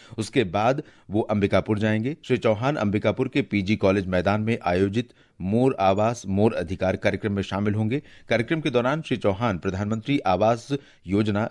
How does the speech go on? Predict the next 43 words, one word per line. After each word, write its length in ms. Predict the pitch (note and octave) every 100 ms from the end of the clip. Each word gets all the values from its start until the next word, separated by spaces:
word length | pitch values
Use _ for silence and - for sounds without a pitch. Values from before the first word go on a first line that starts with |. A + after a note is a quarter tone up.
| F#2+
ग्रामीण 400 | F#2+ G2 A2+ C#3+
और 180 | A2+ F#2+
पीएम 380 | G#2+ G#2 G2+
जनमन 340 | F#2+ F#2+ G2 G#2
के 120 | G2+
लाभार्थियों 540 | F2+ E2+ F#2+ F2 G#2 G2+
से 260 | - G#2 - - _ -
बात 220 | G2+ -
करेंगे 260 | G#2+ A2+
और 120 | C#3 F#2
घर 160 | F#2+
की 160 | D#2+ F#2
चाबी 300 | G2 E2 F2+
सौंपेंगे। 520 | G#2 F#2 D2+ C#2 - _ _ _ _ - - - - _
भारत 280 | G2+ C#3+ F3+
ने 80 | G#3
स्टील 380 | - - E3+ G#3
और 280 | B2+ C3+ C#3+ A#2
एल्यूमिनियम 540 | A#2+ B2+ C3+ D3 F3
पर 180 | E3 F3
अमेरिकी 460 | B2 A2+ B2 - D#3
शुल्क 320 | - D3+ D3+
के 160 | D#3
जवाब 300 | C3+ A2+ A#2
में 140 | C#3+ E3
विश्व 280 | A#2+ A2+ B2+
व्यापार 320 | A#2 A2+ C3
संगठन 460 | A#2 A#2 B2+ D3 D#3
ने, 260 | D3+ D#3+ _ _
संगठन 420 | - A2 A2+ D3
के 200 | C#3+ F#2+ E2
मानदंडों 680 | F2 G#2+ A2+ G#2+ G#2 G#2 C#3+
के 140 | C#3 B2
तहत 340 | - G#2 C3
अमेरिका 380 | A2 F#2+ G2 A#2
पर 160 | A2+ A#2
जवाबी 400 | F#2 F#2+ G2 A2+
शुल्क 300 | - A2 G2+
लगाने 340 | F#2 F2+ G2
का 120 | G2+
प्रस्ताव 480 | G#2 F#2+ - G2+ F#2
रखा 260 | G2+ - E2
है। 180 | C#2